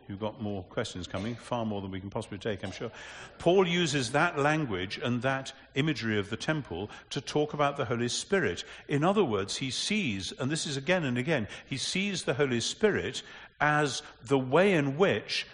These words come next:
the God who promised to come back to his people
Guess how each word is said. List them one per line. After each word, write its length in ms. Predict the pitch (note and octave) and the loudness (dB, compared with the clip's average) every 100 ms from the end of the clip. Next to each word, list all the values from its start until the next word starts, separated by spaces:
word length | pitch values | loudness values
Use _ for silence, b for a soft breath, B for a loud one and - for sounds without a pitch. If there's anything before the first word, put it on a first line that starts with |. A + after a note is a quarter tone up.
| - | -4
the 100 | C#3 | -2
God 380 | A#2 C#3+ D#3+ D#3+ | 0 2 2 0
who 160 | D#3 D3 | -4 -6
promised 720 | - E3+ D#3+ G#2 - - - | -4 -2 0 0 -2 -6 -8
to 80 | C3+ | -6
come 280 | - C3 A#2 | -2 -2 2
back 420 | C#3+ C#3+ - - B | 0 0 -6 -12 B
to 100 | - | -6
his 160 | A2+ A2+ | -4 -4
people 640 | - F3+ D#3 F#2 F2 B2 | -4 -4 -4 -4 -2 -4